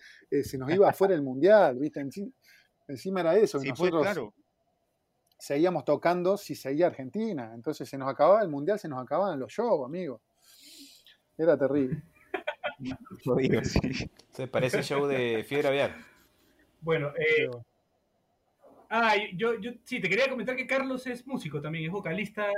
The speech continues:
Speaker 4: de una banda que se llama Fiebre Aviar. La puedes encontrar en Spotify.
Speaker 1: Muy bien, muy bien. Pa-, pásame el dato después.
Speaker 3: No, pero mu-, músico es mucho, músico es mucho.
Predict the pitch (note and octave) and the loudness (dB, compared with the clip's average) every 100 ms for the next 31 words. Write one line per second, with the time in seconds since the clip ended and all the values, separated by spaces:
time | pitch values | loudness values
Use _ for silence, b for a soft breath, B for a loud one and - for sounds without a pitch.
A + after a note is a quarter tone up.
0 | F3 D3+ F3 E3 F3+ F#3 F#3 D3+ D3 E3 | -2 -4 -4 0 2 2 -2 -4 -4 -4
1 | D#3 - F#3 F3+ D#3+ D#3 E3+ C3+ - _ | -6 -4 -2 -2 -2 0 0 -2 -6 _
2 | B2+ - D#3+ D#3+ C#3 C3 D3 E3 D#3+ D3 | -14 -8 -6 -6 -10 -8 -4 0 2 2
3 | C3+ A#2 E3+ A#2+ A#2 A2 - _ _ _ | -2 -2 -2 -2 -8 -14 -18 _ _ _
4 | _ _ _ _ A#3 A3 C#3 C#3 G3+ - | _ _ _ _ -2 2 2 2 -2 -10
5 | - G#3+ D#3+ D3+ E3+ E3+ - D3+ F#3 F3 | -8 -2 -2 4 4 4 4 4 4 4
6 | D#3 C#3+ C#3+ B2 A2+ A2+ A2 G#2 G#2 A2+ | 8 8 6 2 2 2 2 0 -6 -8
7 | - B2+ B2+ C3 C3 B2 C#3 C#3 C3 A2 | -8 -4 -2 0 0 0 2 2 0 -2
8 | A#2 A#2+ B2+ A#2 B2 A#2+ - - | -4 -2 -2 -2 -2 -4 -4 -12